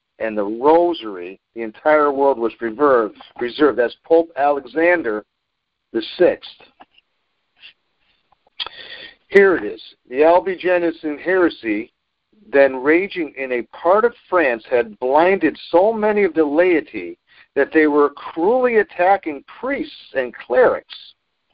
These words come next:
Blessed Dominic lifted his eyes to heaven and turned them toward the Virgin Mary, the Mother of God. Dominic invented this method of prayer, which is easy and suitable to everyone,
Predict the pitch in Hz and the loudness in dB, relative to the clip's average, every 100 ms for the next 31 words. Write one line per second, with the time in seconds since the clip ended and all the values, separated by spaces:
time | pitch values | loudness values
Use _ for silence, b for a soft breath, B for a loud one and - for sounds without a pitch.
0 | _ _ b b b _ 120 156 208 - | _ _ b b b _ 2 4 4 2
1 | 214 160 185 185 170 147 135 139 170 170 | -2 0 2 2 0 -4 -4 0 0 0
2 | 160 151 151 151 151 151 147 135 147 120 | -4 0 2 2 2 -2 -6 0 0 0
3 | 113 110 - 160 170 151 143 135 - 165 | -6 -8 -4 0 0 2 0 0 -4 2
4 | 185 190 165 160 160 160 147 139 151 156 | 2 2 -2 0 2 2 -2 -4 -2 0
5 | 120 92 - _ b - 101 110 120 123 | -2 -4 -12 _ b -10 -6 2 2 4
6 | 127 117 113 104 90 - _ b b b | 0 0 2 2 0 -6 _ b b b
7 | _ 113 143 156 139 123 120 123 107 104 | _ 2 4 4 0 -6 -6 -8 -8 0
8 | 175 208 160 127 127 - 127 127 120 123 | 0 2 -4 -4 -6 -6 -4 -2 0 -2
9 | 110 - - 156 131 104 110 110 110 - | -4 -6 0 2 4 4 0 -4 -12 -8
10 | 170 185 175 123 110 107 - - 208 160 | -6 -2 -2 -2 -2 -2 -6 0 2 2
11 | 110 101 107 113 - 185 196 139 98 165 | 2 -2 -2 -10 0 0 2 -4 -4 -8
12 | 190 | -14